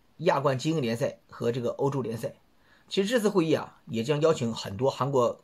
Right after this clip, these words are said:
方方面面的这种足球界的人士吧，充分讨论啊，要研讨跨年赛制与自然年赛制的这种要素对比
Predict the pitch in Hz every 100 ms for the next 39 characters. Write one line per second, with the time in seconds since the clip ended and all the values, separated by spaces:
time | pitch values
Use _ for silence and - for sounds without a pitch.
0 | 113 - 156 151 151 151 127 113 123 117
1 | 110 170 - 151 156 151 123 110 120 127
2 | 139 - - - - - _ - 214 214
3 | 165 - 110 139 - _ _ - 107 131
4 | 117 117 151 180 - - _ - _ -
5 | - 127 139 160 127 131 - 113 120 123
6 | 151 135 113 127 139 131 135 120 120 -
7 | 165 180 139 151 175 - -